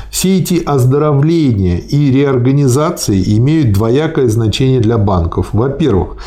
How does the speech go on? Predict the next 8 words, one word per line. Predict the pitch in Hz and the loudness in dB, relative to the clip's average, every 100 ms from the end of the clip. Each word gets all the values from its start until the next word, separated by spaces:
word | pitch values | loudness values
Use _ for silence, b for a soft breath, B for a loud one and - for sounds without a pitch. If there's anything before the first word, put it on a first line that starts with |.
| B B | B B
как | - 147 - | -6 -4 -2
прибыльная | 160 110 104 101 104 104 | -2 0 2 0 0 -2
операция, | 104 123 131 127 - 170 180 - - | 0 0 0 -2 -2 -2 -2 -4 -6
когда | 113 110 120 | -2 0 0
они | 113 113 | 0 0
оздоравливают | 104 104 113 110 98 98 95 | 0 0 0 0 2 0 0
какую-то | - 92 104 92 - | -2 -2 0 -2 0
там | 92 90 | -2 -2